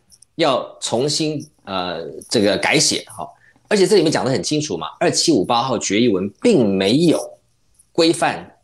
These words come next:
中华民国的地位，它只是把中华民国的席次由中华人民共和国所取代，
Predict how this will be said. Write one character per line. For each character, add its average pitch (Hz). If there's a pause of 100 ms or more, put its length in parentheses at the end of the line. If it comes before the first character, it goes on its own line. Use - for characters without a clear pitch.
中 147
华 95
民 95
国 90
的 90
地 98
位， 101 (720)
它 -
只 -
是 165
把 95 (360)
中 196
华 110
民 101
国 98
的 95
席 98
次 120
由 101
中 165
华 107
人 107
民 110
共 123
和 95
国 90
所 98
取 -
代， -